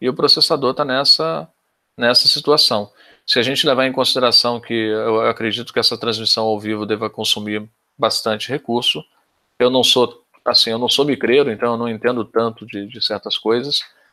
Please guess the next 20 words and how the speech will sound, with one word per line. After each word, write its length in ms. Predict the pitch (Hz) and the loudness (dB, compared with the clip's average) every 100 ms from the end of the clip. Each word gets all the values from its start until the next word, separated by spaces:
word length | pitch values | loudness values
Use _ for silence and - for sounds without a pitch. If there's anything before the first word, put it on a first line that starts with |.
| _ _ | _ _
é, 260 | 110 110 127 | 0 2 4
eu 120 | 117 | 4
acho 180 | 113 - | 4 0
que 60 | |
deve 200 | 107 104 | 0 0
consumir 360 | 113 107 113 107 | 0 -2 0 -2
alguma 240 | 107 143 | -2 -2
coisa, 380 | - 113 135 196 - | 0 0 0 -4 -6
tá? 300 | - 151 - - | 0 2 2 4
Eu 140 | 147 | 4
acho 160 | 180 - | 4 2
que 60 | |
tá 80 | - | -2
show 160 | - 143 | 0 0
de 80 | 202 | 2
bola, 360 | 156 104 98 _ _ _ _ _ | 2 2 0 _ _ _ _ _
tá? 280 | - 104 120 _ _ _ _ - | -6 -4 -4 _ _ _ _ -2
Ó, 180 | 135 | 0
o 60 | 160 | 2
script, 680 | 165 - 226 254 - 113 | 2 2 0 0 -4 -6